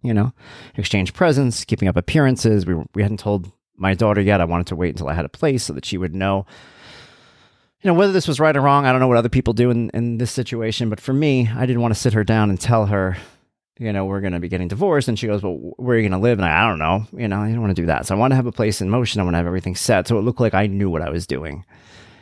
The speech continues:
<laughs> you know, whether I did or not at the time. Um, but I wanted her to be prepared for it,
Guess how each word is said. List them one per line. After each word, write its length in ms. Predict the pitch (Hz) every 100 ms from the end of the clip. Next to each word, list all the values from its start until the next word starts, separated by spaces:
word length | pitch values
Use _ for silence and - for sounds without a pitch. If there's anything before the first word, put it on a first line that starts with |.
| _
<laughs> 300 | - - -
you 120 | 151 120
know, 80 | 156
whether 220 | 131 143
I 80 | 143
did 200 | - 139
or 80 | 131
not 240 | 127 98
at 80 | 87
the 60 | 82
time. 280 | 82 85 - - - - _ -
Um, 280 | 62 71 101 _ _ _
but 100 | 101
I 60 | 101
wanted 240 | 95 92
her 80 | 90
to 60 | 85
be 80 |
prepared 360 | 71 - 90 78
for 200 | - -
it, 120 | -